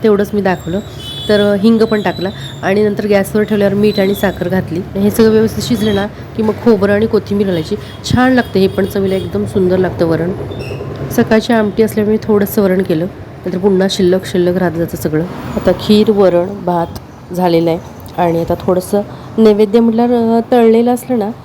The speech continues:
नैवेद्यावर की ते छान वाटतं. तर, अ, कुरडई तळते आज आणि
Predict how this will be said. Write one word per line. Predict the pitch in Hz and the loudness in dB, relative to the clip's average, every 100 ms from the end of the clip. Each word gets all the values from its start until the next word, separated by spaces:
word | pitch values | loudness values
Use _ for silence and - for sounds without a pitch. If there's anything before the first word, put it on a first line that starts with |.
| - - 190 | -20 -18 -10
नैवेद्यावर | 190 190 175 160 165 165 | -4 -2 0 2 2 2
की | 208 | 0
ते | 220 220 | 0 0
छान | 220 208 | 0 0
वाटतं. | 185 - 180 233 - - - - - - - - | 0 -2 -4 -6 -10 -16 -18 -20 -18 -20 -18 -6
तर, | 180 | -2
अ, | 180 180 180 - - - | 0 -2 -6 -14 -6 2
कुरडई | 220 208 214 220 | 4 6 4 4
तळते | 208 180 170 | 0 0 -2
आज | 160 185 - - - - - - - - - - | -2 -6 -12 -18 -20 -20 -20 -18 -16 -14 -14 -4
आणि | 208 | -4